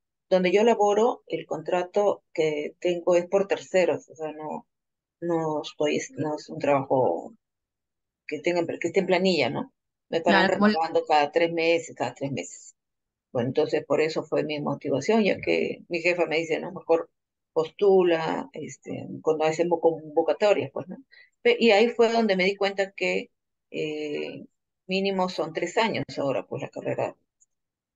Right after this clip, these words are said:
Speaker 1: ¿no? De secretaria. Y en esa
Speaker 2: Ujú.
Speaker 1: parte ya sí, ahí perderían, ¿no? Porque, este, este motivo que he entrado por acá, por este instituto, para
Speaker 2: Ujú.
Speaker 1: poder completar mi carrera.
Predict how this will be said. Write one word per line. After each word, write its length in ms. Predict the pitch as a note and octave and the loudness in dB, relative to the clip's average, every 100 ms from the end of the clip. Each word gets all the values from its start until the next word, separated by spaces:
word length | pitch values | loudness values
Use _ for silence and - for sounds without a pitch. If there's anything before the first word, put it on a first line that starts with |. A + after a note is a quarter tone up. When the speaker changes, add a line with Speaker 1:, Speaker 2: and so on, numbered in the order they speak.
| _ - | _ -10
Speaker 1:
¿no? 200 | C4 C4+ B3 | -10 -10 -8
De 160 | F#3+ | -8
secretaria. 680 | - - D#3+ E3 D#3+ - - _ | -6 -8 -4 -4 -4 -6 -8 _
Y 180 | - D#3 | -12 -8
en 80 | E3+ | -2
esa 200 | F#3+ G3+ | 0 2
Speaker 2:
Ujú. 60 | A3+ | 4
Speaker 1:
parte 320 | F#3+ - F3+ | 2 2 0
ya 180 | E3+ D#3+ | 0 -2
sí, 400 | - E3 E3 - | -4 -4 -4 -4
ahí 220 | E3 E3 | -2 0
perderían, 600 | E3+ D#3 D#3 D#3 B2+ A2 - | 0 2 2 2 -2 -2 -6
¿no? 60 | D#3+ - | -8 -8
Porque, 380 | - - D#3+ - _ _ _ _ _ _ - | -10 -6 -8 -8 _ _ _ _ _ _ -6
este, 800 | D#3+ D3 - C#3 C#3+ A#2 A#2+ B2 C3 _ _ _ _ _ _ | -6 -6 -6 -2 -2 -2 -6 -10 -14 _ _ _ _ _ _
este 220 | - - D#3+ | -20 -6 -4
motivo 340 | D#3+ F3+ F3 | -2 0 0
que 80 | F3 | 0
he 20 | |
entrado 320 | D3 E3 D#3+ | 0 0 2
por 140 | D#3 D3+ | 0 -2
acá, 260 | D3+ D#3+ | 0 -2
por 140 | D#3+ D#3 | 0 -2
este 240 | D#3 D#3 | -4 -10
instituto, 560 | D3 E3+ E3+ F3 - - _ _ _ _ _ | -8 -8 -2 -2 -2 -10 _ _ _ _ _
para 200 | C4+ B3+ | 2 4
Speaker 2:
Ujú. 40 | D#4 | 4
Speaker 1:
poder 220 | F4 D3+ | 2 -2
completar 480 | - D#3+ E3 D#3+ E3+ | -4 0 0 4 4
mi 100 | E3 | 4
carrera. 500 | D#3+ F#3+ G3 G3 A3+ | 0 2 4 2 -2